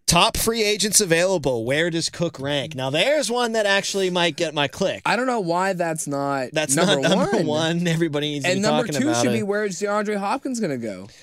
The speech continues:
Speaker 1: Burrow on the rivalry with Kansas City. We'll see them in week seventeen.
Speaker 2: <laughs>
Speaker 1: That's, like, five months away.
Speaker 2: I think longer, right? Oh, no, you're right. Five months.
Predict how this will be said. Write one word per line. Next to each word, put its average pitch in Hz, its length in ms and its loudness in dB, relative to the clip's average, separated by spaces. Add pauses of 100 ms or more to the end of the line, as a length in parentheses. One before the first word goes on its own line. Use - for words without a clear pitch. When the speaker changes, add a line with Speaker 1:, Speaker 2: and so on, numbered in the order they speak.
(160)
Speaker 1:
Burrow 208 520 -2
on 202 160 0
the 170 100 2
rivalry 180 540 2
with 156 140 -4
Kansas 156 440 0
City. 120 460 0 (340)
We'll 131 200 -2
see 139 340 2
them 113 420 -4 (140)
in 104 180 -6
week 104 220 -4
seventeen. 117 680 -4
Speaker 2:
<laughs> 339 500 0
Speaker 1:
That's, - 680 -2
like, 370 320 -2
five 208 480 -2
months 196 380 0
away. 185 480 0 (1000)
Speaker 2:
I 190 80 2
think 240 300 2
longer, 190 480 2
right? 196 320 0 (240)
Oh, 330 240 0
no, 339 120 0
you're 302 260 0
right. 320 280 -2 (140)
Five 233 240 0
months. 277 460 -4